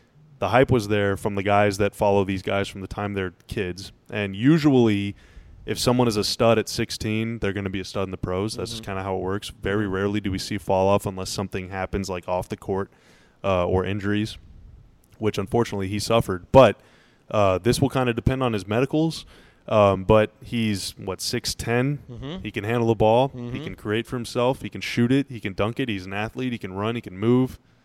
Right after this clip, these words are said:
Speaker 1: He seems to be the kind of guy that could be a big-time scorer. We talk about Bagley steps in right away and scores.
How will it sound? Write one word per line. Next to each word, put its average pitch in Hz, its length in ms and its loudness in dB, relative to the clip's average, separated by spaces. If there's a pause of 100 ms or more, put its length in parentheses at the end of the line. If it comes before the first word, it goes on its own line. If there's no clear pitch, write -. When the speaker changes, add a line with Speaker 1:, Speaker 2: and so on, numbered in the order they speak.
(480)
Speaker 1:
He 110 160 -10
seems 139 420 -4
to 127 100 -8
be 123 200 2
the 127 100 -2
kind 123 260 -4
of 107 60 -4
guy 113 260 2
that 110 200 -4
could 95 180 -14
be 123 360 -2
a 113 140 2
big-time 131 500 0
scorer. 135 360 2
We 98 100 -4
talk 107 220 -2
about 104 220 -2
Bagley 110 380 0
steps - 340 -4
in 113 120 -2
right 107 160 2
away 107 160 4
and 107 100 -4
scores. 113 500 0